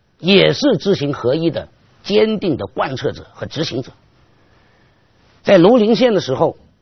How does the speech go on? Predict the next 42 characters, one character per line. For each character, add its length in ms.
在 180
此 180
之 200
前 240
并 260
没 80
有 120
从 260
政 120
的 80
经 220
验， 140
那 180
可 140
以 120
说 260
他 140
是 60
从 240
政 440
治 460
活 340
动 300
中 300
学 320
习 200
政 220
治， 200
而 140
现 320
在 140
呢， 80
他 160
是 140
从 300
战 380
争 240
中 160
学 200
习 140
战 220
争， 100